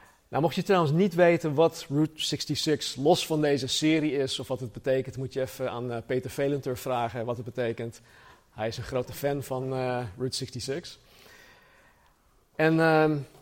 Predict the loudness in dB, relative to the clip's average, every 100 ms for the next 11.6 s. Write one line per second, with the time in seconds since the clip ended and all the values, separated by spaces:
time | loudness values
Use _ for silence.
0 | _ _ _ _ _ _ -4 0 2 0
1 | 0 0 0 -2 0 0 2 2 0 2
2 | 0 0 -2 0 0 0 -2 0 0 0
3 | -2 -4 -4 -2 -4 -4 -10 _ _ _
4 | _ _ _ _ -20 _ -6 -4 2 2
5 | 4 2 2 0 0 2 2 2 0 0
6 | 0 -2 -4 -4 -2 0 0 -2 -2 -4
7 | -4 -8 -10 -8 -4 -2 -2 -2 -4 -6
8 | -10 -14 -18 _ _ -20 -20 -20 -20 -16
9 | -4 -2 0 0 -2 -2 -2 -4 -8 -16
10 | -14 -2 4 4 2 -4 -4 -2 -6 -4
11 | 0 2 4 2 -2